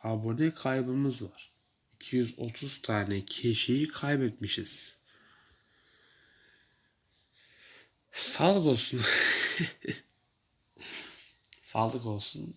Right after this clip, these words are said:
Biz yeniden toplamaya başlayacağız. Ama size şunu söyleyeyim. Eğer Eylül'deyken falan ben öyle düzenli video atmaya, prime z-, z-, z-, zamanım çok iyiydi benim. Bu şarkılarım attığı an on bin olan,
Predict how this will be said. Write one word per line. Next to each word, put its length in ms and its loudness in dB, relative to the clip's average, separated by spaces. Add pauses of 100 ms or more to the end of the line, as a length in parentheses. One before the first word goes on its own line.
(140)
Biz 280 0
yeniden 480 4
toplamaya 460 -4
başlayacağız. 340 -4
Ama 280 4
size 360 4
şunu 440 4
söyleyeyim. 600 4
Eğer 320 4
Eylül'deyken 800 4
falan 360 0
ben 140 2
öyle 360 0
düzenli 600 6
video 340 2
atmaya, 540 -2 (1120)
prime 560 10
z-, 200 -2 (160)
z-, 760 -10
z-, 560 -4
zamanım 600 6
çok 380 2
iyiydi 280 2
benim. 360 -4
Bu 120 4
şarkılarım 800 8
attığı 460 4
an 240 8
on 320 8
bin 100 6
olan, 380 8